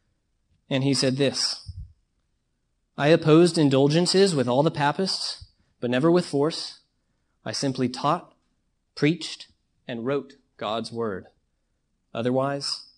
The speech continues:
I did nothing. And while I slept, the word so greatly weakened the papacy that no prince or emperor ever inflicted such losses upon it.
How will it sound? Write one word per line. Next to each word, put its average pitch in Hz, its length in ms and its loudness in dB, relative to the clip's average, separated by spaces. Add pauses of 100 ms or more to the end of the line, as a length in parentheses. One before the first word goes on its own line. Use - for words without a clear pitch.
(400)
I 110 80 -10
did 110 180 -8
nothing. 110 360 -10 (1160)
And 107 220 -6
while 139 300 2
I 156 180 0
slept, - 560 -6 (880)
the 120 120 -2
word 143 420 4
so 143 320 2
greatly 139 420 0
weakened 139 460 2
the 131 100 -4
papacy 120 720 -6 (640)
that 110 160 -6
no 123 160 0
prince 139 420 0
or 127 120 -2
emperor 127 360 -2
ever 127 280 -2
inflicted 127 480 -4
such - 260 -10
losses 117 380 -4
upon 110 320 -10
it. 107 80 -18